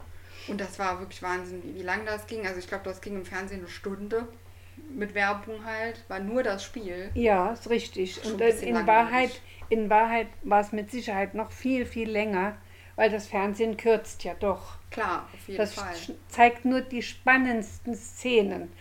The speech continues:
Speaker 2: Und da gab es ja doch einige.
Speaker 1: Ja, ja, das
Speaker 2: Da gab
Speaker 1: stimmt.
Speaker 2: es einige.
Speaker 1: Ja.
Speaker 2: Jo, und wer hat gewonnen? Natürlich Team Katie.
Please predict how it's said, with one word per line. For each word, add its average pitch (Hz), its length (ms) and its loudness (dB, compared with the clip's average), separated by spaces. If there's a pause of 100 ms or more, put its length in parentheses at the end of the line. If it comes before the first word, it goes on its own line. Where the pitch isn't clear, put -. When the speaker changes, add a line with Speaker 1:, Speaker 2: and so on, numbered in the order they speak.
(200)
Speaker 2:
Und 294 140 0
da 330 100 6
gab 294 280 0
es 277 140 -6
ja 285 80 -2
doch 226 240 -2
einige. 175 500 -2 (180)
Speaker 1:
Ja, 208 220 -2 (260)
ja, - 80 -12 (380)
das - 220 -6
Speaker 2:
Da 240 80 4
gab 233 100 6
Speaker 1:
stimmt. 226 120 -8
Speaker 2:
es - 80 -10
einige. 175 480 -2 (300)
Speaker 1:
Ja. 185 200 -8 (1500)
Speaker 2:
Jo, 349 260 10
und 220 240 2
wer 240 140 8
hat 226 180 0
gewonnen? 233 580 6
Natürlich 247 640 2
Team 262 420 2
Katie. 202 720 0